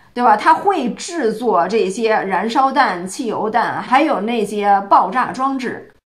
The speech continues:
那他这件事情呢，也是计划好的。他临走之前把家里面点上火，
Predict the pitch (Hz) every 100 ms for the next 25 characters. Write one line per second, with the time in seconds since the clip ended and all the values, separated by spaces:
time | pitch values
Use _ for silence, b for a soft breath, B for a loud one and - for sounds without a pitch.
0 | _ _ b b - 320 359 403 427 339
1 | 294 294 349 277 254 226 202 196 190 214
2 | 185 190 320 302 320 339 254 269 - -
3 | 113 95 - _ b b - 294 285 349
4 | 311 240 320 - 233 254 214 196 269 226
5 | 185 202 208 - 233 262 - - 175